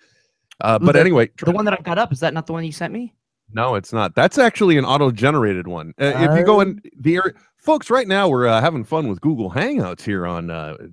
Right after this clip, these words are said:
Speaker 1: um, Netheads. If you wanna have part in the fun with us, you can at, uh, on, on the Twitter. And Trent, how can they do that?
Speaker 2: Well, you just, uh, use the hashtag netheads.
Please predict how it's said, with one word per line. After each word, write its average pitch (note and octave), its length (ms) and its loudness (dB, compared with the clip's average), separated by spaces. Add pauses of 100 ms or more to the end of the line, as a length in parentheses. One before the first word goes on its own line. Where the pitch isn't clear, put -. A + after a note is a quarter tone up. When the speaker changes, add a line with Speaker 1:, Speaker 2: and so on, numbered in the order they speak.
(220)
Speaker 1:
um, D#2+ 340 -14
Netheads. A2 340 -2
If - 80 -14
you G#2 80 -6
wanna G2+ 220 -2 (420)
have D3 200 2
part E3 260 2
in C3 80 -2
the A#2+ 60 0
fun D3+ 260 0
with G3+ 160 0
us, C3+ 160 0
you A2+ 80 -8
can D#3+ 340 0
at, G#2 180 0 (120)
uh, G2 320 0
on, F#2 400 -4
on A2 140 -2
the G2 80 -4
Twitter. F#3 360 2
And G#2+ 220 -4
Trent, D3 220 -2
how C#3+ 140 0
can D3 120 -2
they A#2+ 100 0
do A2+ 140 -2
that? C#3+ 260 2 (400)
Speaker 2:
Well, G#3 140 2
you F#3+ 100 0
just, F3 300 0
uh, E3+ 240 6
use D3 360 2
the D3 80 -4
hashtag C#3+ 500 -2
netheads. C3 760 -6